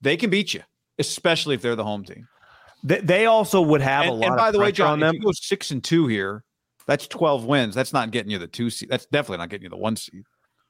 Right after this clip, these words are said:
Speaker 2: Well, the thing is, if you're the three seed, you, you know, the two plays a seven, the three plays a six. So you're probably playing, like, a Seattle or the Minnesota Vikings.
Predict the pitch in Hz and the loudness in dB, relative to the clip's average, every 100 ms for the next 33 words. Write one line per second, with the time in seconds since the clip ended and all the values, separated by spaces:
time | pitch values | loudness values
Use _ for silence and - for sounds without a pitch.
0 | _ 160 156 135 202 196 156 147 151 131 | _ 0 0 2 4 4 2 0 -2 -2
1 | 135 147 143 156 160 - _ _ _ _ | -2 0 2 2 2 0 _ _ _ _
2 | _ _ 123 123 127 120 123 127 110 104 | _ _ -6 0 0 0 -4 -4 -4 -4
3 | - 170 165 156 131 127 135 123 123 104 | 2 2 4 0 0 0 0 0 -4 -6
4 | - 151 156 143 127 110 - 135 123 98 | -6 -2 0 0 -2 -4 -6 -2 -2 -2
5 | - - _ _ _ - 175 180 170 196 | -8 -18 _ _ _ -4 2 2 4 2
6 | 160 139 139 127 120 110 110 120 110 104 | 2 0 0 2 0 -2 -4 0 0 2
7 | 110 110 101 101 101 104 104 98 101 113 | 0 0 -2 -4 -4 -4 -4 -4 -4 -2
8 | 127 - | -4 -4